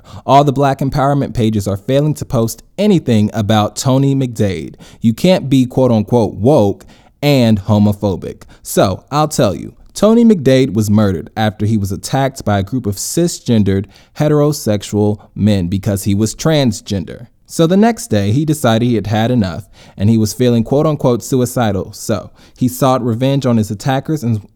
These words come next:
and was then shot down in the street by police. Where were the police the night before? The system failed Tony. Hashtag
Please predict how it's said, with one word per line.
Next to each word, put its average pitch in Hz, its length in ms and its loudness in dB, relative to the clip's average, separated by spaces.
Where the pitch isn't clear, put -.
and 117 320 0
was 104 240 -2
then 151 460 0
shot 156 400 -2
down 123 260 2
in 120 80 0
the 123 80 0
street 110 280 -2
by 104 200 -2
police. - 540 -10
Where 185 280 2
were 233 120 4
the 190 100 2
police 170 260 0
the 139 140 -2
night 123 200 2
before? 107 500 -4
The 113 80 0
system 120 360 0
failed 104 420 0
Tony. 85 340 -4
Hashtag 113 800 -4